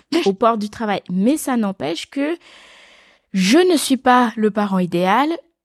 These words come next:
Je pète des câbles <laughs> lorsque ma journée a été fatigante et que, euh, j'en peux plus et que ma fille, elle en peut plus et que toutes les deux, on n'en peut plus. Et je pense qu'il y a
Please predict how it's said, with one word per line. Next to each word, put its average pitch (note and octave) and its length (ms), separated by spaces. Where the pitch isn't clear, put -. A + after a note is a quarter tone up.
Je F3 260
pète B3+ 200
des G3 120
câbles G3+ 540
<laughs> - 640
lorsque A3 440
ma G#3 200
journée A3 380
a G3+ 100
été G3 540
fatigante A3 880
et G3+ 140
que, F#3+ 400
euh, E3 260
j'en A3 280
peux A3+ 180
plus G#3+ 400
et F3 80
que - 140
ma E3 160
fille, - 240
elle A#2 160
en G#2+ 60
peut B2+ 160
plus C4+ 420
et F3+ 80
que - 120
toutes - 280
les G#3 80
deux, G3 140
on C4 80
n'en F3+ 140
peut G#3 140
plus. G3+ 300
Et F3+ 460
je F3 180
pense D#4 300
qu'il A#3+ 180
y G3+ 80
a - 60